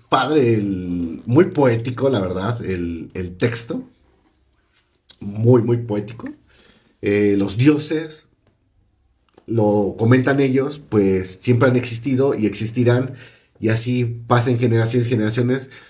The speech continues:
sus nombres serán cambiados, pero ellos están ahí desde el principio, los primogénitos. Pero bueno, vamos a hablar de este tema. <coughs> Cosas del cosmos.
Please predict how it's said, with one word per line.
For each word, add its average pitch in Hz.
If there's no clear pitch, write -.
sus 117
nombres 131
serán 113
cambiados, 104
pero 110
ellos 113
están 101
ahí 104
desde 95
el 90
principio, 92
los 113
primogénitos. 110
Pero 185
bueno, 190
vamos 180
a 160
hablar 143
de 135
este 113
tema. 113
<coughs> -
Cosas 196
del 131
cosmos. 117